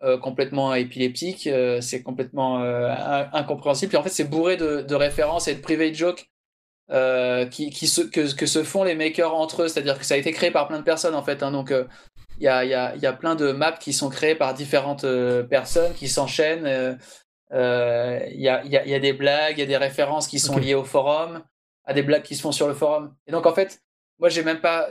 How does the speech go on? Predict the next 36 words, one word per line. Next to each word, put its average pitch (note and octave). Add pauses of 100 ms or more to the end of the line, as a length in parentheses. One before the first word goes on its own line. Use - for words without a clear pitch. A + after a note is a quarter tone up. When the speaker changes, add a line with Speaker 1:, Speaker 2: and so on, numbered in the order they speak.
(140)
Speaker 1:
je, D3
je, D3+
je, C#3+
je C#3+
le D3+
sais F#3
de, D#3+
de C#3+
témoignages D3
de, B2+
de B2+
personnes C#3+
et C3
de C3
ce B2+
que C#3
j'ai C#3+
retrouvé, D#3
mais C3+ (320)
en C#3
fait, F3 (220)
faire E3
une E3
analyse D#3+
fine, G3+
image F3
par D3+
image D#3+
de C#3
ce C3 (120)
truc, G#3
ce D3
serait C3+
incroyable D#3
parce B3
que B2